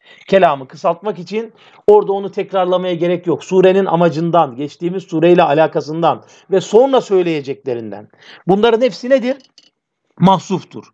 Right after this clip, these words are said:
Sanki ne diyor? "Letub'athenne". Çünkü Kur'an'da, Kur'an'da hazif sebebi nedir? Pek çok, çünkü Kur'an'da çok hazif var. Nedir? Ya icaz, icazdır. Ya emir vazıhtır, çokça açıktır yani. Ondan dolayı.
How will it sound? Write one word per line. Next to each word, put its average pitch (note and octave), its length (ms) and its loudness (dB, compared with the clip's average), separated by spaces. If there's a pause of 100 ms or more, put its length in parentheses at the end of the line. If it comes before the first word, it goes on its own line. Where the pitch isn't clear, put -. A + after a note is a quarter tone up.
(440)
Sanki A3 320 0
ne A3 140 -2
diyor? A#3+ 140 -4
"Letub'athenne". G3 1040 -4 (420)
Çünkü B3 480 2
Kur'an'da, A3 760 0 (120)
Kur'an'da F3+ 720 0 (260)
hazif G#3 340 -2
sebebi G3 400 -2
nedir? B3 380 -6 (140)
Pek C4+ 200 -2
çok, - 220 -2
çünkü F#3+ 200 -10
Kur'an'da G3+ 400 -4
çok G#3+ 220 -4
hazif C3 300 -6
var. A2+ 280 -8 (400)
Nedir? B3+ 280 2
Ya A#3 180 0
icaz, A3 840 -2 (260)
icazdır. E3+ 680 0 (360)
Ya G#3 160 2
emir B3 340 -2
vazıhtır, G#3 880 -2 (200)
çokça G3 540 0
açıktır E3+ 460 -10
yani. C3 480 -2 (260)
Ondan F3 360 0
dolayı. D#3+ 400 -10